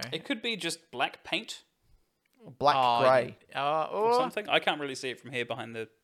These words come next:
Speaker 3: black
Speaker 1: tripod.
Speaker 3: spray, maybe?
Speaker 2: Yeah, black
Speaker 1: Yeah?
Speaker 2: spray. Even though yellow is the predominant
Speaker 3: Ah.
Speaker 2: colour that he's graffitied on the
Speaker 3: And
Speaker 2: wall.
Speaker 3: this,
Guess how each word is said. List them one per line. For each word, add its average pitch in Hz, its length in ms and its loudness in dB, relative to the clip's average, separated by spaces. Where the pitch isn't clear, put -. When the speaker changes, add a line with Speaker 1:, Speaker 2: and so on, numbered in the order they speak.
Speaker 3:
black 185 200 6
Speaker 1:
tripod. - 220 -4
Speaker 3:
spray, 190 720 0
maybe? 381 300 -8
Speaker 2:
Yeah, 247 320 12
black 214 200 8
Speaker 1:
Yeah? 220 60 6
Speaker 2:
spray. 151 480 6
Even 180 240 4
though 165 320 8
yellow 143 480 6
is 139 220 -8
the 131 360 -4
predominant 131 460 -2
Speaker 3:
Ah. 117 60 -6
Speaker 2:
colour 127 220 4
that 127 100 -6
he's 135 140 -8
graffitied 131 380 -6
on 127 80 -6
the 131 60 -6
Speaker 3:
And 127 80 -2
Speaker 2:
wall. 247 100 2
Speaker 3:
this, - 100 -8